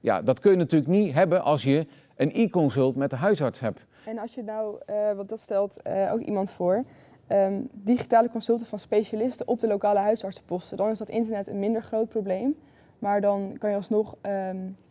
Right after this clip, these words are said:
Speaker 2: voor, als je alleen een gesprek met een arts, met een specialist, eh, gewoon naar de lokale huisartsenpost kunnen en dan toch nog dat consult doen.
Speaker 1: Ja, dus dat je als, als inwoner naar de huisartsenpost gaat,
Speaker 2: Ja.
Speaker 1: van daaruit, ehm, inlogt en dan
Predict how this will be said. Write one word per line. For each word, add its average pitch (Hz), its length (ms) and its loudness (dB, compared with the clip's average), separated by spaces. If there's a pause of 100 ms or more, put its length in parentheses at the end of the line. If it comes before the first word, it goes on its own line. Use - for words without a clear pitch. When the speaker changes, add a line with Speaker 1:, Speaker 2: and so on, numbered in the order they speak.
(120)
Speaker 2:
voor, 202 420 0
als 202 120 -8
je 202 80 -12
alleen 202 200 -2
een 196 60 -6
gesprek 226 320 -2
met 220 140 -2
een 220 100 -6
arts, 202 240 0
met 208 100 -6
een 208 60 -4
specialist, 202 760 -4
eh, 196 240 -8
gewoon 202 160 -8
naar 196 140 -2
de 190 60 0
lokale 208 280 2
huisartsenpost 202 560 -4
kunnen 185 280 -8
en 190 100 -10
dan 190 160 -8
toch 202 160 -6
nog 202 140 -6
dat 190 140 -12
consult 196 360 -4
doen. - 180 -14 (500)
Speaker 1:
Ja, 120 180 4
dus 127 160 4
dat 147 160 4
je 156 100 4
als, 127 320 0
als - 160 2
inwoner 165 600 4 (240)
naar 131 240 6
de 120 60 4
huisartsenpost 180 640 2
gaat, 226 340 0 (260)
Speaker 2:
Ja. 220 120 -8 (140)
Speaker 1:
van 131 240 2
daaruit, 156 540 6
ehm, 131 580 4
inlogt 185 640 2
en 156 140 2
dan 170 320 4